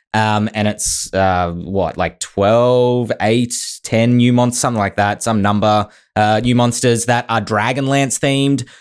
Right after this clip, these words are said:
But again, kind of continuing what they did earlier in the year, I believe, with Spelljammers, where they're just like, "Here, have some free monsters, have some free content. Are you, are you on D and D Beyond? Thank you. Have this free stuff."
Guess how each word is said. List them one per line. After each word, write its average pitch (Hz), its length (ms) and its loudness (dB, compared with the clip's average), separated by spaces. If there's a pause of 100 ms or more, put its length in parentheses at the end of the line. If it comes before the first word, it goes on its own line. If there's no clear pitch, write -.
(200)
But 131 100 0
again, 202 400 0
kind 156 260 0
of 139 80 -4
continuing 139 760 0
what 123 200 0
they 120 160 2
did 117 200 -2
earlier 139 300 4
in 139 80 0
the 135 60 0
year, 135 180 2
I 127 140 2
believe, 110 360 -2
with 107 120 -2
Spelljammers, 139 680 0
where 107 120 2
they're 104 100 2
just 107 180 -6
like, 113 160 -2
"Here, 185 240 0
have 101 160 -4
some 120 140 -2
free 123 180 -2
monsters, 123 460 -4
have 101 180 -6
some 113 160 -2
free 120 240 0
content. 107 540 -4
Are 90 60 -6
you, 127 260 4
are - 80 -4
you 202 400 0
on 190 140 2
D 208 100 2
and 202 80 0
D 208 80 0
Beyond? 208 320 -2
Thank 180 280 -6
you. 80 220 -4
Have 110 160 -4
this 117 160 -2
free 113 200 -2
stuff." 101 420 -4